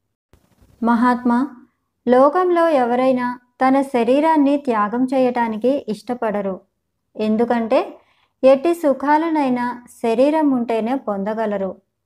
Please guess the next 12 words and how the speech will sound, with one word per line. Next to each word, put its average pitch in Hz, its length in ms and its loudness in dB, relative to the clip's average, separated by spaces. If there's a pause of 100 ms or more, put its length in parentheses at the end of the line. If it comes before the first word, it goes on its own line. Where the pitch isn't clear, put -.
(680)
అందువలన 254 640 4
తమ 247 300 0
శిరస్సును 254 760 0
దానం 226 500 0
ఇయ్యమని 220 520 -4
కోరటానికి 214 840 -4 (380)
నాకు 254 340 2
కూడా 302 320 0
దుఃఖంగానే 247 760 -4
ఉంది. 190 480 -8 (1400)
అయినా 262 400 4
తాము 254 540 2